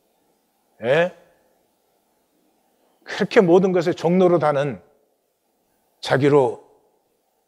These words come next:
얽매여 두지 마시고 해방을 좀 시키세요. 평생에 몇 번의 성탄절을 보냈습니까? 그런데 성탄이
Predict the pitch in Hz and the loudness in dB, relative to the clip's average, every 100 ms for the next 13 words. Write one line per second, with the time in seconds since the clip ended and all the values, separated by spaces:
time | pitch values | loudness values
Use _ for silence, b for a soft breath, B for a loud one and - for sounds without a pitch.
0 | _ _ - 151 156 151 135 123 120 110 | _ _ -2 0 2 2 2 -2 -4 -4
1 | 104 117 120 120 92 - _ - - 123 | -4 -6 -4 -4 -4 -12 _ -8 -2 2
2 | 113 110 107 95 - 165 - 104 90 98 | 2 -2 -8 -12 -14 -12 -8 -6 -6 -10
3 | - _ _ _ _ _ - - _ _ | -14 _ _ _ _ _ -20 -20 _ _
4 | _ _ _ _ _ _ _ _ _ _ | _ _ _ _ _ _ _ _ _ _
5 | _ _ _ _ _ _ _ _ _ _ | _ _ _ _ _ _ _ _ _ _
6 | - 196 165 151 139 127 92 - _ _ | 0 2 2 0 0 -2 -4 -14 _ _
7 | _ - 131 143 - 196 190 185 190 175 | _ -2 -2 -2 0 2 2 0 -6 -6
8 | 165 156 147 120 110 104 - 95 _ _ | -4 -2 -2 -4 -10 -12 -18 -20 _ _
9 | _ _ _ _ _ _ _ _ _ _ | _ _ _ _ _ _ _ _ _ _
10 | _ _ _ _ _ _ _ _ _ _ | _ _ _ _ _ _ _ _ _ _
11 | _ _ _ _ - _ _ - 117 113 | _ _ _ _ -20 _ _ -12 -6 -2
12 | 127 113 - - _ _ _ _ _ _ | 2 0 -2 -14 _ _ _ _ _ _
13 | _ _ _ - 190 156 - 123 113 95 | _ _ _ -2 0 0 -2 -4 -6 -10